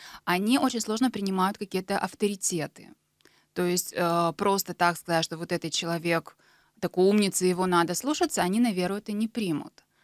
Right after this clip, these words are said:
Они только через, м, какие-то свои ощущения, общение, они придут к тому, что да, это тот человек, который действительно классный, или это тот человек, который, может быть, не,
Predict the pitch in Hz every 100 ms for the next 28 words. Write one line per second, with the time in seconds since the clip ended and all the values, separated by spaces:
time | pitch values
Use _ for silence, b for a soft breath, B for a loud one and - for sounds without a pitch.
0 | _ - 185 185 220 247 196 - 226 214
1 | 196 180 B B B - 175 175 180 202
2 | 202 190 180 165 - 185 208 208 185 -
3 | 175 - 185 - 220 233 262 262 240 180
4 | 170 - - 202 247 254 185 175 196 190
5 | 190 185 180 - 175 175 214 254 - 190
6 | 170 175 - 175 170 - 175 - 180 175
7 | 170 170 156 b b - 185 170 160 170
8 | 220 254 262 254 240 226 240 254 247 240
9 | B B 208 220 233 226 202 208 208 185
10 | 196 196 190 180 190 208 160 180 196 170
11 | 180 185 175 175 - 170 180 190